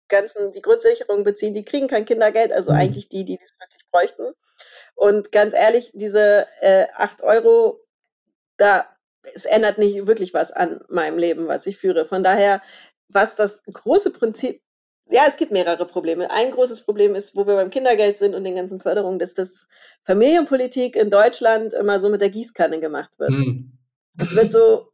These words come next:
Speaker 1: niemandem versucht, weh zu tun und es wird für alle was gemacht und ein bisschen was für die Mütter, die gerne zu Hause bleiben wollen, für die, die arbeiten wollen und jeder bekommt mit der Gießkanne so ein bisschen was ab.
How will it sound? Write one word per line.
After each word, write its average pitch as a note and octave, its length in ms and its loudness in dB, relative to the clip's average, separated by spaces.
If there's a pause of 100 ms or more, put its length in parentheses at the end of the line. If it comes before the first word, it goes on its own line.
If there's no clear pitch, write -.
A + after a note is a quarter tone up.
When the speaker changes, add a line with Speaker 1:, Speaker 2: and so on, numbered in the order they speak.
(120)
Speaker 1:
niemandem C4 540 0
versucht, G#3+ 340 -2
weh C#4 140 0
zu D4 160 -8
tun D4+ 320 -4
und F#3+ 100 -2
es G3+ 120 -6
wird - 100 -18
für - 160 -2
alle G#3 180 2
was F#3 180 -2
gemacht F#3+ 580 -4
und G3 280 -6
ein G3 40 -8
bisschen F#3 240 -4
was F#3 200 -2 (400)
für G3+ 120 -4
die G3 80 4
Mütter, G3 240 0
die F3 120 -2
gerne E3 220 -2
zu - 180 -4
Hause C4+ 280 2
bleiben A3 380 2
wollen, G#3 420 0
für F3 120 -10
die, E3 140 -4
die E3 140 -4
arbeiten A3 520 0
wollen F#3+ 540 -2
und G3+ 140 -4
jeder A#3+ 180 4
bekommt A3+ 340 -8
mit G3+ 120 -4
der F#3+ 100 0
Gießkanne G#3+ 440 -6
so G3+ 80 -4
ein G3+ 40 -2
bisschen G#3 240 -4
was F3+ 200 -2
ab. - 220 -2